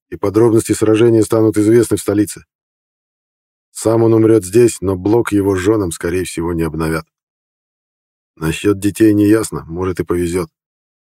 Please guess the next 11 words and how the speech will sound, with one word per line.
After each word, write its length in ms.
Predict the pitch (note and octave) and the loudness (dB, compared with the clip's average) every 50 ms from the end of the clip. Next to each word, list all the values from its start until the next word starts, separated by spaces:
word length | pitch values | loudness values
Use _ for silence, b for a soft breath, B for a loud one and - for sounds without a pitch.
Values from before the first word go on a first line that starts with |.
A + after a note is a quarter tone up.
| _ _ _ _ | _ _ _ _
А 140 | - D#2+ E2 | -4 -2 0
вот 240 | F#2 G2+ G#2 - - | 2 2 0 2 2
если 380 | A2 A#2 A2+ G#2+ - G#2+ G#2+ | 2 2 2 2 2 2 2
о 120 | G#2+ G#2+ G#2+ | 2 2 2
том, 220 | - A#2+ A#2 G#2+ | 0 0 0 0
что 220 | F2+ - - G2 | -2 -2 -2 -2
здесь 240 | G2 F#2+ G#2 G#2 F#2 | 0 2 0 0 0
случилось, 580 | - - G2+ G#2+ G#2 - A2 G#2+ F#2 F2+ D#2+ - | -2 -2 -2 -2 0 2 0 0 0 0 -2 -2
не 100 | G2+ G2 | 0 0
узнает 460 | G#2 G#2 G2+ G#2+ A2+ G#2 G2 F#2 E2 | 2 2 2 2 2 2 0 0 -2
никто, 460 | F#2+ F#2+ F#2+ - - - C3+ A#2+ - | -2 -4 -4 -4 -2 0 0 0 0